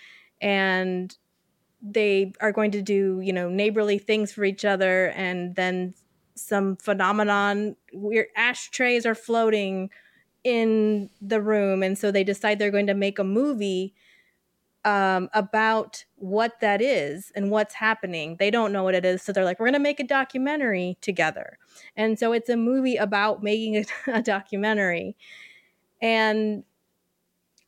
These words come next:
I love just the way their brains work. And, uh, so we're wondering, too, what this is going on.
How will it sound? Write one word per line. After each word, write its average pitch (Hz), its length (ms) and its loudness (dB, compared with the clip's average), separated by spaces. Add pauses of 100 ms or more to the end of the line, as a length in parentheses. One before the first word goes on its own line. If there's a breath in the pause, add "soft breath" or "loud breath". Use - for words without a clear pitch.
I 240 80 2
love 320 300 0
just 370 220 0
the 311 60 0
way 277 160 2
their 226 180 2
brains 202 580 0
work. 190 480 -2 (180)
And, 208 540 0
uh, 185 260 2
so 226 160 -2
we're 294 220 2
wondering, 226 440 0
too, 269 320 -2
what 202 200 0
this 214 180 -4
is 208 140 -2
going 196 320 -2
on. 190 380 -4